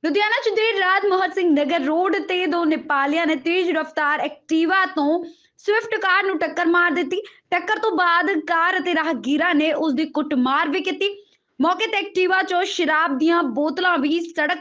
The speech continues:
ਤੇ ਡਿੱਗ ਕੇ ਟੁੱਟ ਗਈਆਂ। ਲੋਕਾਂ ਨੇ ਦੱਸਿਆ ਕਿ ਦੋਵੇਂ ਨੌਜਵਾਨ ਸ਼ਰਾਬ ਦੇ ਨਸ਼ੇ ਵਿੱਚ ਸਨ।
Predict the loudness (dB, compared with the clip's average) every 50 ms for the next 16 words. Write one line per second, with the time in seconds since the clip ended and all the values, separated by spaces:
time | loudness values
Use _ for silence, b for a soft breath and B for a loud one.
0 | -6 -6 -4 -2 0 0 0 0 -2 -2 -2 -2 -2 -2 -2 -2 -2 -4 -4 -2
1 | -2 -2 0 0 -2 -4 -6 -12 -20 _ _ _ _ _ _ 0 0 0 2 2
2 | 0 2 2 0 0 0 -2 -2 0 0 0 0 2 2 2 2 2 2 2 2
3 | 2 2 2 0 0 0 0 2 2 0 2 2 2 2 2 0 0 0 0 0
4 | 0 -2 -4 -2 -2 0 0 0